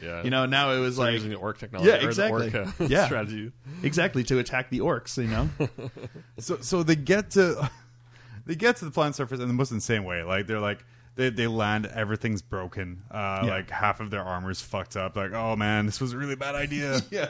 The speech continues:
Speaker 2: they were
Speaker 3: They, they
Speaker 2: yeah.
Speaker 3: say that where the, the asteroid hit the ground, it went through to the magma core, so they have to shoot out the roof of the asteroid to
Speaker 2: Yeah.
Speaker 3: fill the lava that had just appeared.
Speaker 1: Mm.
Speaker 3: <laughs> Um,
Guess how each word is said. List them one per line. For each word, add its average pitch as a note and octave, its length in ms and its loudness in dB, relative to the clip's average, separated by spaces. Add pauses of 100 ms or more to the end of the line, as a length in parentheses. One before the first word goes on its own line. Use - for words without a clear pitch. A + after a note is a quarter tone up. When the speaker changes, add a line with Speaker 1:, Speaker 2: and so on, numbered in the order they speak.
Speaker 2:
they D#3 80 -2
were C#3+ 100 -4
Speaker 3:
They, D3 140 -2
they C3+ 140 -2
Speaker 2:
yeah. B2+ 40 2
Speaker 3:
say C#3+ 280 4
that C3+ 260 4
where B2 280 2
the, A2+ 140 -2
the G#2+ 300 -2
asteroid G#2 640 0
hit G#2+ 260 -4
the A2 80 -6
ground, G2+ 400 -2
it G2 100 -4
went G#2 220 -4
through A#2+ 180 -6
to A#2 100 -2
the G2+ 120 -6
magma G2+ 400 -2
core, G2+ 340 -8
so G#2 160 -2
they G2+ 120 2
have G2+ 200 0
to G#2 140 0
shoot A2+ 340 0
out G#2 220 4
the G#2 80 -2
roof G2+ 300 -4
of G#2 100 -4
the F2 120 -4
asteroid G2+ 520 -2
to B2 80 4
Speaker 2:
Yeah. G#2 120 -2
Speaker 3:
fill A2 200 2
the G#2+ 120 -4
lava F2+ 420 -4
that G#2+ 160 -4
had A2 100 -6
just A2 240 -8
appeared. A#2+ 440 -4
Speaker 1:
Mm. F2+ 880 -8
Speaker 3:
<laughs> - 0 -
Um, G#2 560 2